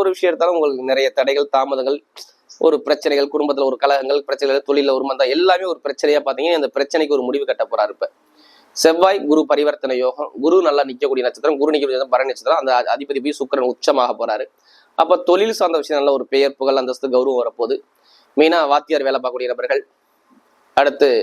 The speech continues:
வங்கி பணியில வேலை பார்க்கக்கூடிய நபர்கள், நகைக்கடை ச-, சம்பந்தம் உள்ள பகுதிகள், வட்டி தொழில் பண்ணக்கூடிய நபர்கள், இவங்க எல்லாத்துக்கும் பாருங்க நல்ல ஒரு லாபத்தை அமைச்சு கொடுக்குறாரு. வெளிநாடு, வெளியூர் விவகாரம் இருக்கு. கணவன் மனைவி ஒற்றுமை சூப்பரா இருக்கு. எந்த ஒரு முயற்சி எடுத்தாலுமே உங்களுக்கு இனிமே வரக்கூடிய எதிர்காலம்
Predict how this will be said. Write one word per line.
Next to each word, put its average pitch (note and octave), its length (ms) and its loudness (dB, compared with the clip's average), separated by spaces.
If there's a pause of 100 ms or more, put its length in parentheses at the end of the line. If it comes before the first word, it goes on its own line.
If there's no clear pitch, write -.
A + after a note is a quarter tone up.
(180)
வங்கி D#3 300 2
பணியில C3+ 280 2
வேலை B2+ 100 4
பார்க்கக்கூடிய A#2+ 320 0
நபர்கள், C3+ 300 0 (1300)
நகைக்கடை F3 580 0
ச-, C3+ 200 2
சம்பந்தம் C3+ 260 0
உள்ள B2+ 160 0
பகுதிகள், C3+ 300 2
வட்டி D3 260 -2
தொழில் D3 160 0
பண்ணக்கூடிய B2+ 280 -2
நபர்கள், B2+ 260 -2
இவங்க D3+ 240 0
எல்லாத்துக்கும் F3 380 -2
பாருங்க D#3 200 -6
நல்ல C#3+ 180 -2
ஒரு B2 120 -16
லாபத்தை C3 360 -2
அமைச்சு A#2+ 200 -12
கொடுக்குறாரு. A2+ 360 -4 (540)
வெளிநாடு, D#3+ 360 4
வெளியூர் C#3 200 0
விவகாரம் B2+ 240 -2
இருக்கு. C#3+ 240 -16
கணவன் E3 260 2
மனைவி D3 200 2
ஒற்றுமை E3+ 360 0
சூப்பரா D3 280 0
இருக்கு. B2 180 -4 (100)
எந்த F3+ 200 -2 (100)
ஒரு E3+ 160 0
முயற்சி D3+ 340 -2
எடுத்தாலுமே C#3+ 420 0
உங்களுக்கு C3 320 -2
இனிமே C3+ 260 0
வரக்கூடிய C3 340 -2
எதிர்காலம் C3+ 400 0